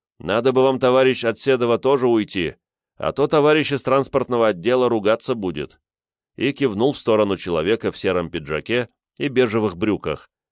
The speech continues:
лет двадцати пяти. Черноволосого, небольшого роста, худого, с нездоровым румянцем на лице,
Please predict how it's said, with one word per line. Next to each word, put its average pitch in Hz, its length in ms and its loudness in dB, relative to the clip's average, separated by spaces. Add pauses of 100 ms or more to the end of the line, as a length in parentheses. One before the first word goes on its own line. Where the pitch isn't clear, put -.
лет 98 340 -2
двадцати 95 480 -6
пяти. 98 400 -6 (680)
Черноволосого, 107 1000 -2
небольшого 110 720 -2
роста, 104 460 -2 (160)
худого, 95 680 -2 (180)
с - 140 -18
нездоровым 104 640 0
румянцем 90 520 -2
на 78 60 -6
лице, 92 480 -4